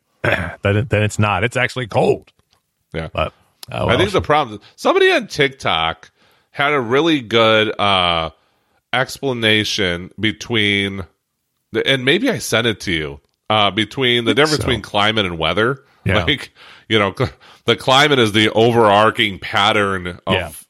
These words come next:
Speaker 2: weather patterns, uh, or patterns of our climate over, over, you know, our, our ecosystem over a long periods of time. It's not like it's hot today. That's the
Speaker 1: Yeah.
Speaker 2: weather. That's not the climate. And so I thought it was pretty interesting. But that e-,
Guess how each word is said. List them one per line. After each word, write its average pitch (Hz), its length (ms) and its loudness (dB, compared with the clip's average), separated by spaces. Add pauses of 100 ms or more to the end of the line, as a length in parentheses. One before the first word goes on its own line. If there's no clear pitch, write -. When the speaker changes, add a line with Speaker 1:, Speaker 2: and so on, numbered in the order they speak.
(100)
Speaker 2:
weather 117 380 2
patterns, 90 580 -2
uh, 92 180 0
or 92 320 0
patterns 107 420 0
of 95 100 0
our 90 100 2
climate 104 300 -2
over, 95 380 2 (380)
over, 95 440 2
you 98 100 2
know, 90 60 2
our, 92 220 4
our 110 100 2
ecosystem 101 880 0
over 104 260 4
a 98 80 4
long 95 480 0
periods 92 400 -2
of 85 100 -6
time. 87 420 -2
It's 82 180 -8
not 98 300 -2
like 87 220 -2
it's 85 160 -6
hot - 300 -4
today. 73 300 -8
That's 92 300 -4
the 113 120 0
Speaker 1:
Yeah. 92 60 -4
Speaker 2:
weather. 87 480 -2 (320)
That's 101 260 -2
not 104 220 -2
the 92 80 -4
climate. 87 580 -2
And 80 200 -8
so 82 400 -4 (360)
I 98 80 -6
thought 92 140 -4
it 73 60 -4
was 71 100 -12
pretty 69 240 -10
interesting. 65 420 -16
But 151 260 0 (340)
that 160 240 2
e-, 185 160 0